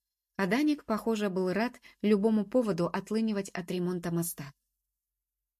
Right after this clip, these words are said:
Осторожно ступая по неустойчивым доскам, ребята перешли по ту сторону Чернавы. И сразу наткнулись на странное сооружение из камней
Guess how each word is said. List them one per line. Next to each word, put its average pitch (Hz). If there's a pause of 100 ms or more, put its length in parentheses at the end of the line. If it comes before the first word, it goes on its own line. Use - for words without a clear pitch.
(160)
Осторожно 175
ступая 170
по 160
неустойчивым 165
доскам, 170 (440)
ребята 226
перешли 185
по 185
ту 202
сторону 175
Чернавы. 147 (920)
И 185
сразу 240 (360)
наткнулись 262
на 208
странное 269
сооружение 202 (320)
из 240
камней 180